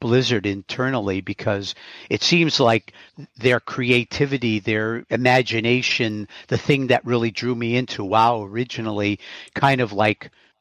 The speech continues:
left, and they're just kind of making sequels that were, feel like really bad sequels as opposed to new and exciting expansions. And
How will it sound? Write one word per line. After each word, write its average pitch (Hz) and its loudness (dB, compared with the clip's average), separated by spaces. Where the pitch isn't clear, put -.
left, - 0
and 107 0
they're 117 0
just 123 -2
kind 123 2
of 107 -2
making 127 0
sequels 110 -4
that 110 2
were, 110 -6
feel 127 2
like 107 2
really 110 0
bad 107 2
sequels 101 -6
as 101 -4
opposed 113 -6
to 104 -8
new 131 2
and 113 2
exciting 110 2
expansions. 113 -4
And 104 0